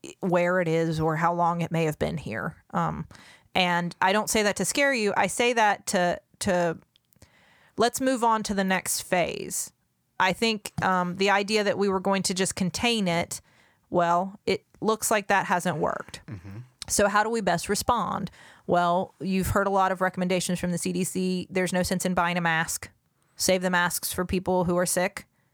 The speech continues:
Speaker 1: and for healthcare professionals who are taking care of people who are sick.
Speaker 2: Mm-hmm.
Speaker 1: Don't buy the masks. Uh, wash your hands. Don't touch your face.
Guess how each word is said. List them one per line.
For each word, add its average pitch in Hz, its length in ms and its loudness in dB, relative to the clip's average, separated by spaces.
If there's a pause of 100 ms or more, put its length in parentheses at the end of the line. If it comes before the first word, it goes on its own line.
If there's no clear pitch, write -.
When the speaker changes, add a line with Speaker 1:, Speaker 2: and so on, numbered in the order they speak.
(360)
Speaker 1:
and 180 240 0
for 175 80 0
healthcare 180 340 0
professionals 175 500 0
who 180 60 0
are 175 40 0
taking 175 180 0
care 185 160 0
of 180 80 -2
people 160 220 -4
who 165 80 -2
are - 80 -4
sick. - 320 -6 (100)
Speaker 2:
Mm-hmm. 98 180 -8 (380)
Speaker 1:
Don't 175 160 0
buy 175 140 2
the 190 60 0
masks. - 440 -4 (400)
Uh, 165 240 2
wash 170 240 0
your 190 80 0
hands. 175 460 -6 (320)
Don't 160 140 0
touch 165 200 -2
your - 60 0
face. - 440 -2